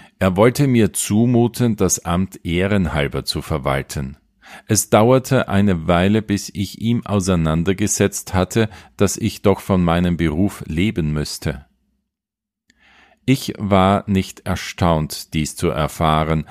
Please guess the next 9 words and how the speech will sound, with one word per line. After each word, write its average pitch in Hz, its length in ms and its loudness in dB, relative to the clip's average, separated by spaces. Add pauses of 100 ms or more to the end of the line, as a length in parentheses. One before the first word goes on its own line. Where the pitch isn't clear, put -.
(260)
denn 104 240 4
Mister 113 340 0
Blitfield 120 1040 -2
gab 90 360 0
niemals 95 540 2
unnötig 95 680 0
einen 95 460 0
Schilling 76 480 -4
aus. - 480 -8